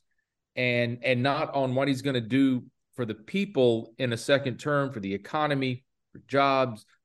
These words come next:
for healthcare, uh, to, to, to finally combat inflation.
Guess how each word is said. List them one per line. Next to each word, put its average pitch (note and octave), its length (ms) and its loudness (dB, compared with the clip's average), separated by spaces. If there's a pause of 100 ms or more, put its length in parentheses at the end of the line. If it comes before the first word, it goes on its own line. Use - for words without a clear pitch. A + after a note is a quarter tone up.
for - 100 -16
healthcare, C3+ 800 2 (500)
uh, G#2+ 200 -2
to, G#2 260 -10 (100)
to, A2 220 0
to A2 340 -4
finally C#3+ 340 2
combat A2+ 340 2
inflation. C#3 680 -2